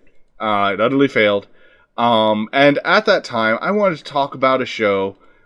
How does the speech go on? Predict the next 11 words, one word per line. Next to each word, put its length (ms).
that 200
my 100
boy 280
Birdie 320
made 240
me 80
watch. 500
It's 80
available 380
on 120
YouTube. 460